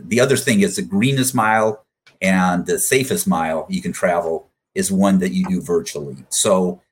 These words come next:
you know, right now we do a lot of traveling where it's maybe not that important,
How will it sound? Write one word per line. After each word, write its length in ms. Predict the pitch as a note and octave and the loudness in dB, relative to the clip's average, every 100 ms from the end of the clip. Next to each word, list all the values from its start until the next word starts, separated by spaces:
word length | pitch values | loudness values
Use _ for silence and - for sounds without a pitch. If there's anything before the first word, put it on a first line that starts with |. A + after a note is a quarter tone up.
| _ | _
you 140 | A2 G2+ | 0 2
know, 180 | F#2+ | 2
right 300 | F#2 F#2 C3 | 2 2 2
now 260 | A2+ A2+ G#2 | 2 2 2
we 160 | F#2+ F#2+ | 0 0
do 380 | G2 F#2+ - - | -2 -2 -4 -6
a 80 | |
lot 240 | F2 F#2+ A2+ | -2 0 0
of 80 | G2 | 0
traveling 720 | - A2+ G#2 F2 E2 E2 E2 _ _ _ _ - | 2 2 2 -2 -4 -6 -10 _ _ _ _ -8
where 220 | G2 G#2 G2 | 0 2 2
it's 120 | F#2+ | 2
maybe 300 | G#2 B2 A#2+ | 0 2 2
not 260 | G2 G2+ G2+ | 2 2 2
that 160 | G2 | 0
important, 680 | F#2+ D#2+ F#2 F#2+ F#2 - - | 0 -6 -4 -4 -4 -6 -6